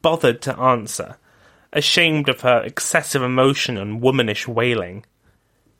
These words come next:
They did at least, however, manage to sweep these tribulations under the carpet in eighteen eighty-one,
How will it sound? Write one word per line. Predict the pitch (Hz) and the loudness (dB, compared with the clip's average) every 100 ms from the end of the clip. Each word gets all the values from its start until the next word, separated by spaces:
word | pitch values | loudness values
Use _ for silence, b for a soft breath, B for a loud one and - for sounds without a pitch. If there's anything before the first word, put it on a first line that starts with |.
| - | 0
They | 185 | 2
did | 254 285 | 2 2
at | 302 | 2
least, | 185 208 - | 4 0 2
however, | 180 165 160 160 | 2 2 6 4
manage | - 160 160 156 - | 4 2 4 2 0
to | |
sweep | 143 - - 247 220 - | 0 0 2 2 0 0
these | 170 | -4
tribulations | - 175 165 156 151 165 147 | -2 0 4 4 2 0 2
under | 147 147 | 2 2
the | 147 | -2
carpet | - 180 170 143 139 147 | 2 0 2 0 -2 -2
in | 147 | -2
eighteen | 131 - 135 | -2 -4 -4
eighty-one, | 127 131 127 208 170 98 | -2 -2 2 4 4 0